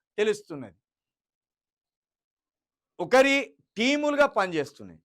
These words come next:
బీఆర్ఎస్ ప్రభుత్వం, బీఆర్ఎస్ పార్టీ టీములుగా ఒక అంశాన్ని కొందరు, ఒక అంశాన్ని కొందరు లేవనెత్తి ఈ కాంగ్రెస్ సర్కార్ మీద ఒత్తిడి పెంచే ప్రయత్నమో, లేకపోతే ఈ కాంగ్రెస్ సర్కార్ని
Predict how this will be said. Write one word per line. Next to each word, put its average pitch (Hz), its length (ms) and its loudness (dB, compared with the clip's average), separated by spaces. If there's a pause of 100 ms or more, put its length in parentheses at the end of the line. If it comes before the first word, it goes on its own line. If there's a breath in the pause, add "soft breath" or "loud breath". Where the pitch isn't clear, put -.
బీఆర్ఎస్ 180 440 -2
ప్రభుత్వం, 131 480 -8
బీఆర్ఎస్ 180 720 -2 (140)
పార్టీ 127 340 -4 (640)
టీములుగా 254 520 0 (100)
ఒక 165 200 -4
అంశాన్ని 233 840 -2 (120)
కొందరు, 143 420 -6 (400)
ఒక 135 180 -4
అంశాన్ని 226 580 -2
కొందరు 165 460 -8 (320)
లేవనెత్తి 247 760 0 (540)
ఈ 214 120 -2 (300)
కాంగ్రెస్ 254 440 -2
సర్కార్ 196 400 -2
మీద 180 200 -2 (460 soft breath)
ఒత్తిడి 180 380 -6
పెంచే 233 280 -2
ప్రయత్నమో, 196 500 -4
లేకపోతే 202 400 -8
ఈ 185 40 -6
కాంగ్రెస్ 220 600 -2
సర్కార్ని 190 640 -4